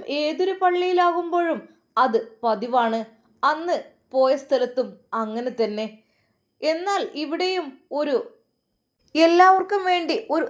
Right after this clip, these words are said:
ധാർമ്മിക ക്ലാസ് ആയിരുന്നു ലക്ഷ്യം. അതിൽ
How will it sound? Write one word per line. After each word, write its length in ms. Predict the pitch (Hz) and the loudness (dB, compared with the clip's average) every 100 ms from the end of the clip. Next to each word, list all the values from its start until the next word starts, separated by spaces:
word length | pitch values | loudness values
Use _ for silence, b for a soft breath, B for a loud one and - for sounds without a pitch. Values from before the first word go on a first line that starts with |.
| 214 | 0
ധാർമ്മിക 600 | 233 277 294 302 320 302 | 4 6 4 0 -2 -2
ക്ലാസ് 460 | 311 254 226 226 | 0 0 0 0
ആയിരുന്നു 320 | 247 233 220 214 - - | 0 0 -2 -8 -12 -6
ലക്ഷ്യം. 420 | 226 214 - 226 - _ _ _ - | -4 -4 -2 -2 -4 _ _ _ -4
അതിൽ 480 | 262 254 240 - | -2 -2 -4 -6